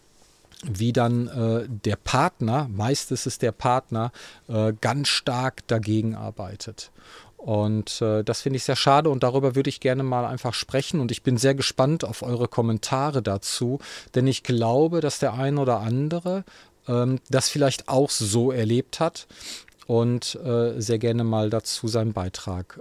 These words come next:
ähm, leisten möchte. Und zwar für die Menschen, die alleine dastehen. Die alleine dastehen, die Hilfe brauchen, die, äh, Positivität brauchen, die positiven Mindset brauchen, um zu sagen, „Drauf geschissen,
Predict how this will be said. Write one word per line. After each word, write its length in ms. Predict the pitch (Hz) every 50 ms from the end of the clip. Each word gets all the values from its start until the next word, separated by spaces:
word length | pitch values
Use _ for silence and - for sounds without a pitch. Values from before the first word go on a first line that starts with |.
| 240 -
ähm, 340 | 104 95 95 95 92 92 98 - -
leisten 480 | 113 107 104 120 127 - - - 147 123
möchte. 460 | 120 135 - - - - 165 165 180 180 - _ _ _ _ _ _ _ _ _ _ _ _ - -
Und 200 | 135 123 117 110
zwar 380 | - - - 123 113 120 127 -
für 260 | - - - 135 113
die 240 | 104 110 139 151 156
Menschen, 640 | 139 131 127 135 151 156 - - - 185 175 175 - - - - - -
die 220 | 117 107 123 135
alleine 380 | 139 139 135 127 135 135 123 110
dastehen. 540 | - 80 76 - - - 113 - 90 90 98
Die 140 | 113 113 113
alleine 300 | 113 123 135 156 160 143
dastehen, 580 | 147 139 - - - - 139 139 147 151 139 127
die 80 | 113
Hilfe 560 | 104 110 131 147 160 - - - 165 165 165 - - - - - -
brauchen, 560 | - - - 120 123 139 147 - - 151 131
die, 380 | - 120 117 120 123 120 120 120
äh, 140 | 113 120 113
Positivität 800 | - - 120 113 120 110 - 110 113 117 - - 135 139 - -
brauchen, 340 | - 131 131 127 - 135
die 100 | 113 113
positiven 540 | 101 - - 123 117 123 117 120 113 107 110
Mindset 480 | 107 104 107 127 139 - - 143 123 -
brauchen, 480 | - 113 107 113 120 - - 139 135 - - - - - - -
um 140 | 123 120 117
zu 160 | - - 135
sagen, 460 | 117 123 123 120 120 123 131 131 127 - - - - - _
„Drauf 220 | - 120 120 -
geschissen, 640 | - 147 - - - 190 - - - 175 170 196